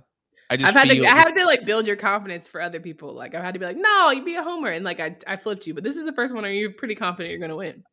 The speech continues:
Speaker 1: Yeah, I actually think that we're gonna win this game. Now, is it gonna be nice? No. It's gonna be ugly as sin. It's gonna be pro-, I'm gonna probably be sitting there like, "Oh my God, I can't believe this team tricked me again." But no, I actually legitimately think that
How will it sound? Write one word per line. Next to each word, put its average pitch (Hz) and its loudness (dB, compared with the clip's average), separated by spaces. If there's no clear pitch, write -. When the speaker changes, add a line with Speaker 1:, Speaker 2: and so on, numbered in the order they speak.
Speaker 1:
Yeah, 156 4
I 151 4
actually 277 -2
think 220 -2
that 185 2
we're 165 2
gonna 165 4
win 147 2
this 139 0
game. 135 -2
Now, 131 4
is 131 2
it 131 -2
gonna 139 0
be 123 -2
nice? 117 -2
No. 123 2
It's 165 -6
gonna 180 2
be 147 0
ugly 120 0
as 110 -4
sin. 202 -4
It's 143 2
gonna 143 0
be 131 8
pro-, 131 2
I'm 151 4
gonna 180 4
probably 151 4
be 143 0
sitting 151 -2
there 143 2
like, 135 0
"Oh 123 0
my 113 -2
God, 113 2
I 101 -6
can't 131 -4
believe 120 -8
this 127 -12
team 139 -2
tricked - -6
me 160 -12
again." 160 -4
But 151 0
no, 135 0
I 120 6
actually 135 -2
legitimately 127 -2
think 123 -4
that 113 0